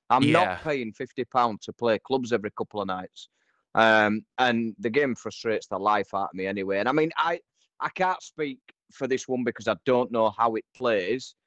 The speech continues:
Speaker 1: Um, but obviously the news, uh, I was sort of getting to is that a massive, uh, patch, uh, has been released. Um, and it seems to have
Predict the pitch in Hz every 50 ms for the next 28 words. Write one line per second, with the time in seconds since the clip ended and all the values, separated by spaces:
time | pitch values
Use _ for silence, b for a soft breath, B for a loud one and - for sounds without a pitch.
0 | _ _ _ _ - 113 117 113 110 107 104 101 92 _ - 117 117 117 - -
1 | 120 104 107 - 120 110 95 110 110 127 131 127 117 101 113 113 - _ _ _
2 | _ - - 107 110 107 101 - 127 107 - 104 113 110 - 104 - - 113 107
3 | 104 101 92 - - 113 104 - 113 107 104 107 113 120 117 - - - 107 101
4 | 98 92 _ _ _ _ _ _ _ _ _ _ _ _ - 113 110 107 104 101
5 | 101 101 101 95 - _ _ _ _ _ _ _ _ - - 139 123 104 - _
6 | - - - - _ _ _ _ _ _ _ _ _ - 117 113 110 110 - 113
7 | 113 101 - - 117 110 104 107 101 101 101 101 107 - - - - - - _
8 | _ _ _ _ _ _ _ _ _ _ _ _ - - 110 110 107 107 107 107
9 | 104 101 101 101 - _ _ _ _ _ _ - 113 113 110 107 104 104 92 -
10 | - 135 135 120 - - - - - 185 185 165 147 131 - - - 123 101 -
11 | 120 117 113 107 101